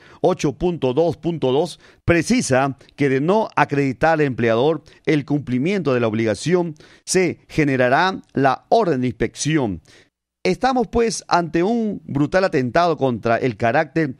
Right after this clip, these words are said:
sorpresivo de la inspección de trabajo, siendo su carácter inopinado la esencia de las inspecciones de trabajo.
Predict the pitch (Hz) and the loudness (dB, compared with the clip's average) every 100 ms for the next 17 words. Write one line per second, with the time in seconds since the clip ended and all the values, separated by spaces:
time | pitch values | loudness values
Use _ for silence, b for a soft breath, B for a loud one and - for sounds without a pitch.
0 | b - 156 120 - 110 104 90 - 254 | b -2 -2 -2 -4 -2 -2 -2 0 0
1 | 175 113 113 113 104 113 90 - 170 135 | 2 0 0 -2 -2 -4 -2 0 0 0
2 | 117 98 131 143 104 85 B B - 180 | 0 2 2 2 -2 -6 B B -6 -2
3 | 208 196 170 143 127 127 170 156 175 156 | 0 2 0 0 2 2 2 2 0 0
4 | - b b 180 165 - 117 139 175 170 | -4 b b 0 2 2 0 2 2 0
5 | 160 - B 131 135 - 180 160 151 131 | -2 -8 B 0 0 2 0 0 0 0
6 | 120 123 104 123 - - 170 156 117 117 | 0 -4 -2 -4 -4 -4 -2 0 0 -2
7 | 95 92 120 - 80 | 0 0 -2 -4 -10